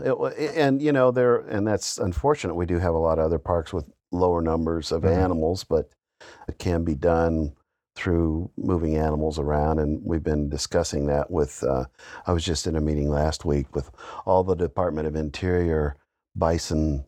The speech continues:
Speaker 1: holders, if you will, the land managers that have bison on their properties with Fish and Wildlife Service and the Park Service.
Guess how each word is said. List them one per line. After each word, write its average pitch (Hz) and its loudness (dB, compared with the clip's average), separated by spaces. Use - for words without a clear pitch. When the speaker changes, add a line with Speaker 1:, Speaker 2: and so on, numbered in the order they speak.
Speaker 1:
holders, 76 -2
if 73 -4
you 78 0
will, 78 0
the 73 -2
land 76 0
managers 76 -2
that 69 -2
have 85 -2
bison 82 0
on 76 0
their 71 0
properties 73 -2
with 78 -4
Fish 87 -6
and 85 -4
Wildlife 82 2
Service 73 -2
and 87 2
the 76 -6
Park 82 -2
Service. 80 -2